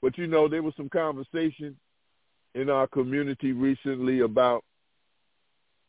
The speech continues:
building our own hospitals or medical facilities. I know our dear brother, Brother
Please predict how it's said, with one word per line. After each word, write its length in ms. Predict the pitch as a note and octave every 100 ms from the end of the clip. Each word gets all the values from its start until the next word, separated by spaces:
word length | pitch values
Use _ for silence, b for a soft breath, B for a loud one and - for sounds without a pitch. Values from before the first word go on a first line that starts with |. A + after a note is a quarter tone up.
| _ _ _ F#2+
building 380 | G#2+ D#3 C#3 C3+
our 280 | C3+ B2 B2
own 260 | C3 B2+ A#2+
hospitals 640 | B2+ C3 A#2 - G#2 E2 C#2+ - _ _ _ _ _ _ _ _ _ _ _ _ _ _ -
or 220 | B2 A2
medical 560 | A2 C#3+ C3 A2+ A2 G2
facilities. 680 | G2 - A2 F#2 D#2+ E2+ E2 G2
I 80 | G2
know 300 | A2 A2+ A2
our 140 | G#2
dear 260 | G2 A2+ G2
brother, 320 | G#2 A2 G#2
Brother 300 | G2 G#2+